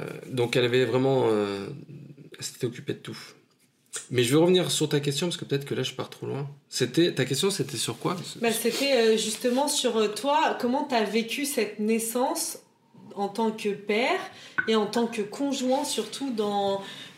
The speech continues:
Speaker 2: tu vois, de, c'est un moment hyper intense où, euh, la femme, elle est, euh, je sais pas, Amélie, elle a, elle a une péridurale ou, euh,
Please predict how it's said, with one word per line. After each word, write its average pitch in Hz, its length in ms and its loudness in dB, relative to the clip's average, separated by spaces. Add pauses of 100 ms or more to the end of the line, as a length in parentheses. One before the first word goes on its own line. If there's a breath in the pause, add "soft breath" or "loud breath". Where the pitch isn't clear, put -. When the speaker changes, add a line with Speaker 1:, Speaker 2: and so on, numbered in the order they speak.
Speaker 2:
tu - 140 -4
vois, 233 220 2
de, 190 540 -2
c'est 196 220 -4
un 196 100 2
moment 220 500 2
hyper 220 380 0
intense 285 720 0
où, 226 120 0
euh, 202 220 0
la 196 200 0
femme, 247 340 0
elle 202 200 0
est, 208 200 4
euh, 185 640 -2
je 208 140 0
sais 226 180 -2
pas, 277 220 0
Amélie, 220 460 2
elle 208 160 2
a, 202 100 0 (240)
elle 196 100 -2
a 202 80 0
une 208 220 0
péridurale 233 840 0
ou, 220 160 0
euh, 208 60 0